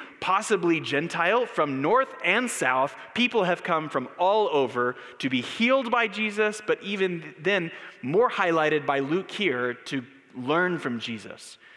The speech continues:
to hear his authoritative teaching. And so, importantly, in verse twenty, he lifted up his eyes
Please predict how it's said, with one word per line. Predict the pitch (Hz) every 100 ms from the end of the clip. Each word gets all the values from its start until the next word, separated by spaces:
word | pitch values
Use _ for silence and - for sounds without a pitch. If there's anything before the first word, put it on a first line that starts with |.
| -
to | 135
hear | - - 208
his | 185 160 -
authoritative | 143 - 175 175 170 147 131 117 - - -
teaching. | - 156 - 107 80
And | 127
so, | - 185 139
importantly, | - 135 - 180 - 117 107 139 123
in | 123
verse | 151
twenty, | - - 165 139 107 - - - - - -
he | 131
lifted | 143 180 208 196
up | 185
his | 170 151 -
eyes | 120 120 120